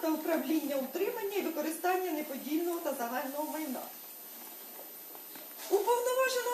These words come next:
особа, хто такий? Фізична або юридична особа, яка має офо-, е, має оформлене у встановленому порядком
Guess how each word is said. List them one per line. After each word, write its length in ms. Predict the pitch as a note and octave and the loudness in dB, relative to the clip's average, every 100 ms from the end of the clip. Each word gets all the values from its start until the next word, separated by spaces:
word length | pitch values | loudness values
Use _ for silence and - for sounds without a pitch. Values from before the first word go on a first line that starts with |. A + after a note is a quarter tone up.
| B4 | 2
особа, 520 | - E4 C4 - - - | 2 2 2 2 0 -2
хто 100 | D4 | -2
такий? 360 | C#4+ - - E4 - - G#4 | 0 -2 -4 -6 -2 0 8
Фізична 600 | F#4 G4 G#4+ C5+ - B3+ - | 10 10 10 10 8 2 6
або 200 | D#4+ G4+ | 6 8
юридична 580 | F#4+ A4+ A#4 A#4 - A4+ | 6 4 2 0 0 0
особа, 320 | A#4 C5 - E4 | 2 4 6 6
яка 280 | F4 G#4 | 6 2
має 240 | G#4 A4 A4 | 4 4 4
офо-, 360 | G4+ - C#4 B3+ | 4 4 6 8
е, 280 | C4 B3+ B3 | 8 6 4
має 420 | G4 D#4 C4+ A3+ - - | 4 6 8 8 4 0
оформлене 800 | - F4+ F4+ C5 G#4+ D4 B3+ A#3 C4+ | 4 4 6 4 6 6 6 6 6
у 280 | E4+ D#4+ | 6 4
встановленому 840 | - - F4+ F#4 F4 C#4+ C#4+ C#4 D4 | 2 6 6 8 6 8 8 8 6
порядком 600 | F#4+ G4 B3+ B3 A#3 | 6 8 8 6 2